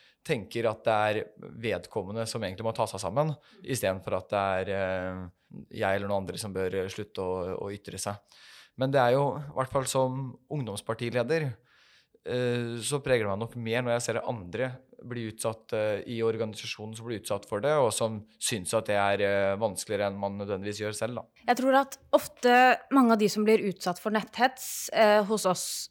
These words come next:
Speaker 2: er, eh, folk som ikke nødvendigvis har et apparat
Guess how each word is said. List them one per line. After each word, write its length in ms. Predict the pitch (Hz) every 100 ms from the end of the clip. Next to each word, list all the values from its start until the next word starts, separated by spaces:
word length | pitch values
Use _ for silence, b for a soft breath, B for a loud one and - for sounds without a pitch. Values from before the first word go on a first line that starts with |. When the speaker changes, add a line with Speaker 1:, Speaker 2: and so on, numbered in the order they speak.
| -
Speaker 2:
er, 380 | 196 196 190 185 - -
eh, 120 | 202
folk 260 | 185 190 -
som 140 | 196
ikke 260 | 214 - 175
nødvendigvis 440 | 170 170 170 -
har 180 | 170 160
et 80 | -
apparat 500 | - 175 156 147